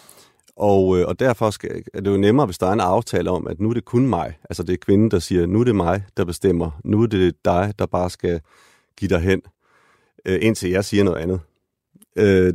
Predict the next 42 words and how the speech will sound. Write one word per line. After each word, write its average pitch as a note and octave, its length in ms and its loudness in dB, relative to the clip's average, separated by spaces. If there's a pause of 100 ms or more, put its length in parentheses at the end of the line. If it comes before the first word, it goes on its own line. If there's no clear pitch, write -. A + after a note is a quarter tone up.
det, B2 280 2
fordi A2 220 0
ellers B2 180 0
så B2+ 100 -4
kan A#2 160 0
mænd A#2 200 2
ofte G#2 340 -2
tro, A2+ 320 -2
at F#2 100 -4
nu G#2+ 100 -2
skal A2 220 -6
de A2 140 0
også C3+ 140 -2
byde F2+ 220 0
ind E2 80 -2
med E2 120 -6
noget. E2+ 180 -4
Nu A2 100 0
skal A#2+ 200 -4
de B2 160 0
også C#3 180 -2
give - 100 -8
noget F2 160 0
tilbage. - 320 -8
Nu G2 100 -2
skal A2 200 -4
de... A2+ 160 0 (760)
Øh, G2 220 2
og, G2 100 0 (120)
og A2 120 0
det B2 100 -2
kan, A#2+ 180 -6
det C#3+ 120 -4
kan C3+ 120 0
gøre F#2+ 160 2
det F#2 80 -2
svært - 340 -2
for G2 120 -6
manden F#2+ 500 -2
at, - 460 -4 (380)
at F#2 180 -4
nyde A2+ 480 4